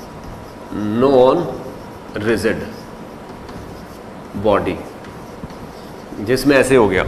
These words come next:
और ये क्या है, रिजिड बॉडी। तो ये दोनों के बीच का डिफरेंस है। किस तरीके से हम डिफरेंस को शो कर सकते हैं? अगर एक पॉइंट पे बैठ के दूसरे पॉइंट को देखेंगे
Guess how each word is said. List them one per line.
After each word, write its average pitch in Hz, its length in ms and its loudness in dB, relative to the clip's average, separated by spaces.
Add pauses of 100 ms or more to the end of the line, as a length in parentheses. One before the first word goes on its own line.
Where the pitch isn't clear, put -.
और 143 140 6
ये 165 140 2
क्या 156 220 4
है, - 400 0 (180)
रिजिड 104 340 2
बॉडी। 92 360 2 (960)
तो 233 80 8
ये 214 320 8
दोनों 208 360 8
के 208 100 6
बीच 180 300 2
का 226 120 6
डिफरेंस 175 560 2
है। 135 220 4 (1040)
किस 233 220 6
तरीके 190 360 6
से 196 120 4
हम 190 120 4
डिफरेंस 156 440 4
को 185 140 4
शो 185 300 6
कर 127 180 4
सकते 110 320 2
हैं? - 320 2 (120)
अगर 190 340 6
एक 208 260 6
पॉइंट 196 260 6
पे 208 100 6
बैठ 185 260 4
के 208 60 4
दूसरे 190 340 4
पॉइंट 185 280 6
को 185 100 6
देखेंगे 160 560 4